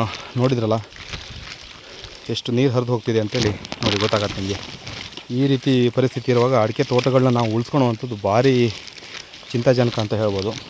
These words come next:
ಯಾಕಂದರೆ ಇದು ನನ್ನ ಒಬ್ಬನಿಗೆ ಸಮಸ್ಯೆ ಅಲ್ಲ, ಎಲ್ಲ ರೈತ ಬಾಂಧವರಿಗೂ ಇದು ಸಮಸ್ಯೆ ಆಗುವಂಥದ್ದೇ. ಆದಷ್ಟು ಜಮೀನು ಕಡೆ ಕಾನ್ಸಂಟ್ರೇಟ್ ಮಾಡಬೇಕು ಅಂತ ಎಲ್ಲರೂ ಹೇಳ್ತಾರಲ್ಲ, ಹಾಗೆ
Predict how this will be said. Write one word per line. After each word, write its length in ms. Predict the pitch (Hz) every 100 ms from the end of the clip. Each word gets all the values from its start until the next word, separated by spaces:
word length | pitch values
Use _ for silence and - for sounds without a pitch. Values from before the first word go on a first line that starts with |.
| - - - - - 113
ಯಾಕಂದರೆ 280 | 117 127 120
ಇದು 120 | 120 101 - - - - - - 120
ನನ್ನ 140 | 120 143 123
ಒಬ್ಬನಿಗೆ 280 | 127 147 143
ಸಮಸ್ಯೆ 280 | 127 127 - 107
ಅಲ್ಲ, 120 | 110 - - - - 117
ಎಲ್ಲ 120 | 135 139 135 127 120 120
ರೈತ 180 | 123 123
ಬಾಂಧವರಿಗೂ 380 | 120 117 113 120 117
ಇದು 120 | 104 95 - -
ಸಮಸ್ಯೆ 300 | 120 123 113
ಆಗುವಂಥದ್ದೇ. 400 | 107 107 95 101 - - - - - - - - 117
ಆದಷ್ಟು 340 | 131 123 - 123 - - 123 113
ಜಮೀನು 240 | 127 139 135
ಕಡೆ 120 | 120 120
ಕಾನ್ಸಂಟ್ರೇಟ್ 380 | 117 120 - 117
ಮಾಡಬೇಕು 260 | 110 107 107
ಅಂತ 120 | 104 101 101 - - - - - - - - 107
ಎಲ್ಲರೂ 260 | 131 135 123 113
ಹೇಳ್ತಾರಲ್ಲ, 380 | 110 113 110 123 - - - - -
ಹಾಗೆ 180 | 117 117